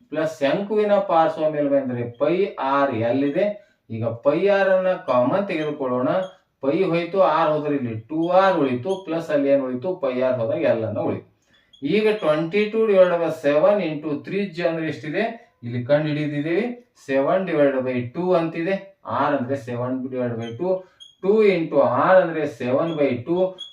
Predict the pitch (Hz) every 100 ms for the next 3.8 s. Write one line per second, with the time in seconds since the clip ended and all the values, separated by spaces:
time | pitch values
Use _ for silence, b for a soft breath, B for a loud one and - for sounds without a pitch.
0 | - 143 151 - 113 180 185 165 147 156
1 | 123 131 156 151 - 151 147 143 135 170
2 | 190 - 135 135 131 151 131 117 139 185
3 | 185 135 127 127 123 175 220